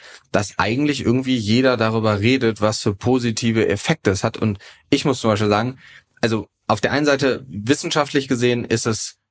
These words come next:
nicht so ganz klar. Ich würde aber selbst bei diesem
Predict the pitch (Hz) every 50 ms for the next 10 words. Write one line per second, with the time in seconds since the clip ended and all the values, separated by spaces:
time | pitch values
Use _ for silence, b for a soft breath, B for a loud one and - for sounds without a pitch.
0 | _ _ - 98 104 113 127 139 147 - - - - 127 117 104 107 101 101 101
1 | 98 - - - - 113 104 101 110 127 156 185 220 233 b b b b b b
2 | _ - 98 98 110 117 123 117 117 - - - 107 107 107 104 101 101 98 95
3 | 92 95 95 95 - 120 135 170 - - - - - 117 110 107 104 120 127 127
4 | 127 120 117 117 113 110 95 80